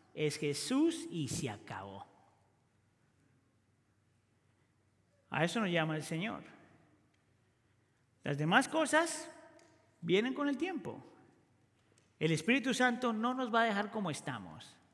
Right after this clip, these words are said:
Pero la evangelización del evangelio, la proclamación del evangelio, lo único que requiere es que la gente crea que Cristo vivió la vida que nadie ha vivido,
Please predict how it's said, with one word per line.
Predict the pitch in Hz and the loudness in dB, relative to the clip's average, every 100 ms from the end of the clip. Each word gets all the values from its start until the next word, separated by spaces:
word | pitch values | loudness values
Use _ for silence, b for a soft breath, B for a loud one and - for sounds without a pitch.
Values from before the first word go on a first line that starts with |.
| b b b b b b b b _ | b b b b b b b b _
Pero | 151 151 | -2 2
la | 151 | 2
evangelización | 147 147 151 147 143 143 139 214 254 285 | 2 0 -2 -2 -2 -4 -2 0 2 2
del | 269 | 0
evangelio, | 233 220 254 233 143 | 0 0 -2 -2 0
la | 151 156 | 0 0
proclamación | 160 160 156 151 - 196 220 | 0 0 0 -2 -4 -2 0
del | 233 | -2
evangelio, | 214 185 180 185 190 185 190 | -2 -4 -4 -4 -2 -4 -4
lo | 156 147 | -4 -2
único | 170 202 202 | -2 -2 -4
que | 175 | -4
requiere | 160 165 185 208 143 160 - B B B B | -4 -4 -4 -4 -4 -8 -12 B B B B
es | - - | -12 -8
que | 143 | -6
la | 131 | -4
gente | 139 131 131 | -4 -4 -8
crea | - 160 240 277 - - _ _ b b b | -8 -8 -8 -10 -18 -20 _ _ b b b
que | - 127 | -14 -6
Cristo | 143 - 151 | -6 -2 -2
vivió | 151 160 | 0 2
la | 175 180 | 2 2
vida | 190 190 | 0 0
que | |
nadie | 185 185 190 | -2 -2 0
ha | |
vivido, | 190 196 208 220 | 0 0 -2 -4